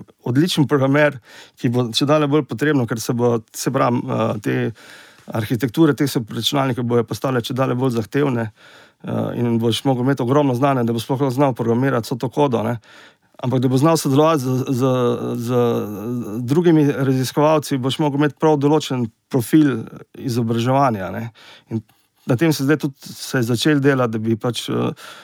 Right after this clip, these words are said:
nove smeri v izobraževanju naredili, da bi izobrazili tak profil ljudi.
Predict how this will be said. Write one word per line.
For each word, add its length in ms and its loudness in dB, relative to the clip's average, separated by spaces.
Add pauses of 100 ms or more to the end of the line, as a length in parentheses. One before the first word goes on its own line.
(120)
nove 260 4
smeri 320 2
v 140 0
izobraževanju 640 0
naredili, 140 -2
da 60 -2
bi 200 2 (760)
izobrazili 600 0
tak 180 -4 (200)
profil 360 -2
ljudi. 240 0